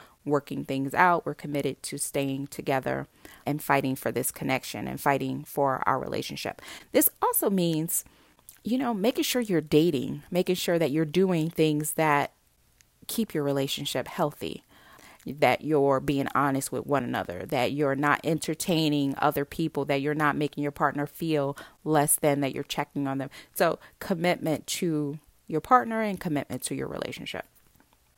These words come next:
Number four is trust. Trust is a very big one. And it's not just trust as it relates to infidelity, but that is also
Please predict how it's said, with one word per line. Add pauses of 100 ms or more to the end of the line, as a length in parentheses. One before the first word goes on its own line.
(840)
Number
four
is
trust. (460)
Trust
is
a
very (260)
big
one. (260)
And
it's
not
just
trust (100)
as
it
relates
to (240)
infidelity,
but
that
is
also